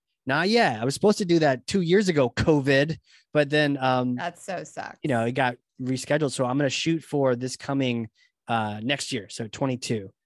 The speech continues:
Speaker 1: Start on Kilimanjaro, then start working around to the seven summits and go from there.
Speaker 2: Wow. So you're really gonna do Everest?
Speaker 1: I like to. Yeah.
Speaker 2: That's
Speaker 1: If I get the
Speaker 2: badass. You know,
Speaker 1: opportunity.
Speaker 2: I am not a mountaineer,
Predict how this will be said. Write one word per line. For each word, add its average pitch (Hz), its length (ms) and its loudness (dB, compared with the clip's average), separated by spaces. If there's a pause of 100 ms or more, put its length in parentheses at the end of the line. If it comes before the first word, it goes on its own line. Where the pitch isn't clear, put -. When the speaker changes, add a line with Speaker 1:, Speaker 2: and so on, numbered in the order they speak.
Speaker 1:
Start 160 260 0
on 185 80 0
Kilimanjaro, 151 580 2
then 127 120 0
start 131 220 0
working 135 280 0
around 123 260 -2
to 120 80 -8
the 117 80 -12
seven 120 300 -6
summits 120 580 -6 (560)
and 110 260 -4
go 117 140 -2
from 113 220 -8
there. 110 260 -4 (140)
Speaker 2:
Wow. 233 140 0
So 226 160 -10
you're 214 100 -10
really 208 180 -6
gonna 214 160 -8
do 196 140 -10
Everest? 185 720 -16 (540)
Speaker 1:
I 135 60 0
like 143 180 0
to. 170 180 -2 (160)
Yeah. 180 180 -2
Speaker 2:
That's 226 300 -10
Speaker 1:
If - 80 -6
I 214 80 0
get - 0 - (160)
the - 60 -6
Speaker 2:
badass. - 80 -8
You 285 80 2
know, 285 80 2
Speaker 1:
opportunity. - 180 -2
Speaker 2:
I 339 400 0 (400)
am 220 160 -6
not 226 220 -4
a 240 40 -8
mountaineer, 170 600 -8